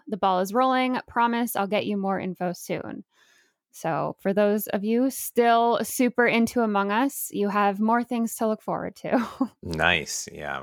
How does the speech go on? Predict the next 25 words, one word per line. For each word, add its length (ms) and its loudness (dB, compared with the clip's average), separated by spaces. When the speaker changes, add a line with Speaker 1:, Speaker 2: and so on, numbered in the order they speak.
Speaker 2:
We 340 -2
all 200 0
have 280 2
it, 240 -4
but 80 -12
we 140 -6
all 180 -2
haven't 280 -12
played 200 -10
it. 180 -18
<laughs> 180 0
So 480 -2
Speaker 1:
<laughs> 40 -20
Speaker 2:
that's 400 -4
Speaker 1:
I 40 -6
Speaker 2:
pretty 180 2
Speaker 1:
know. 200 2
Speaker 2:
true. 160 -4
Speaker 1:
<laughs> 100 -4
Like, 120 0
we 80 -4
never 200 2
have 120 -4
time. 440 2
<laughs> 300 -2